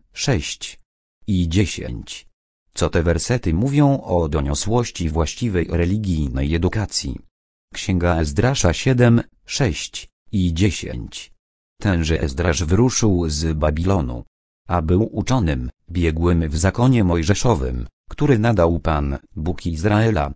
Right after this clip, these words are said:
ponieważ zaś była nad nim ręka Pana, Boga jego, spełnił król każdą jego prośbę.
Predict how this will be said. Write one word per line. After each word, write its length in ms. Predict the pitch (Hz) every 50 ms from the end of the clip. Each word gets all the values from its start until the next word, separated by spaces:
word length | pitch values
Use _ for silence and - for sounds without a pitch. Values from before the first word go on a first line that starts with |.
| _ _ _ -
ponieważ 560 | - 90 90 92 87 95 92 90 - - - -
zaś 340 | 80 87 117 131 113 110
była 280 | 95 95 123 117 113 107
nad 240 | 101 95 87 76 76
nim 240 | 98 104 101 92 80
ręka 380 | 73 71 71 71 - - 87
Pana, 440 | - - 117 90 78 73 67 64 - - _ _ -
Boga 320 | - 87 123 107 92 95
jego, 400 | 95 87 71 60 62 58 57 - - _ _ _
spełnił 600 | - - - - 143 143 139 135 127 120 104 92
król 320 | 85 - - 87 80 73 -
każdą 480 | - - 139 139 123 127 131 131 127
jego 320 | 120 95 82 76 73 80 76
prośbę. 520 | - - - 76 69 73 73 69 67 65